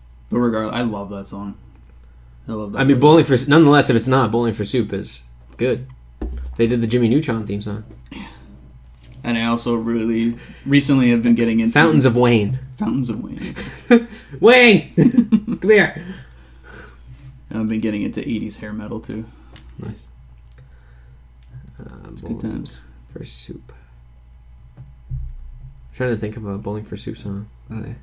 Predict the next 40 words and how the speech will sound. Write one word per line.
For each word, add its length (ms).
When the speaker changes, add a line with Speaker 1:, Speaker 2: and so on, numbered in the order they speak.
Speaker 1:
It's 120
just 180
one 120
of 60
those 140
bands, 260
you 80
know 180
their 140
name, 420
Speaker 2:
Uh-huh. 200
Speaker 1:
and 120
you've 160
heard 200
their 140
music, 420
you 120
just 220
can't 220
name 240
it. 120
<laughs> 40
Speaker 2:
Yeah, 280
I 120
Speaker 1:
Can't 240
Speaker 2:
don't, 40
Speaker 1:
name 320
Speaker 2:
looking 420
at 100
these 100
Speaker 1:
or 120
even 260
Speaker 2:
songs, 40
Speaker 1:
hum 200
them 220
or 80
sing 240
them, 200
you 60
know? 60